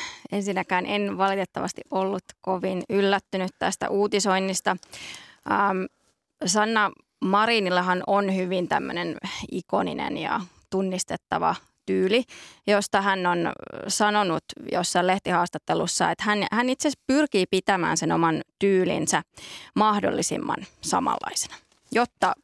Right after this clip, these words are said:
huomio ei kiinnittyisi ulkonäköön, vaan, vaan juurikin asioihin ja, ja tekemiseen. Ja tää on, tää on mun mielestä ollut todella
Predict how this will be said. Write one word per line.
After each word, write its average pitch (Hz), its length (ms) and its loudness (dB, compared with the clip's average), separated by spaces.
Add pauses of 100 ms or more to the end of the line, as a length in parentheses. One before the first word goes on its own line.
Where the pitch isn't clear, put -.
(180)
huomio 196 380 2
ei 202 280 4
kiinnittyisi - 840 -4 (120)
ulkonäköön, - 720 -6
vaan, - 240 0 (480)
vaan 214 200 4
juurikin 190 480 2 (320)
asioihin 185 880 0
ja, - 160 -2 (240)
ja 180 220 0 (100)
tekemiseen. 165 720 -2
Ja 135 180 -2 (840)
tää 233 120 2
on, 240 140 0 (180)
tää 233 120 4
on 220 200 -2
mun 269 220 4
mielestä 254 240 2
ollut 220 200 2
todella 180 340 2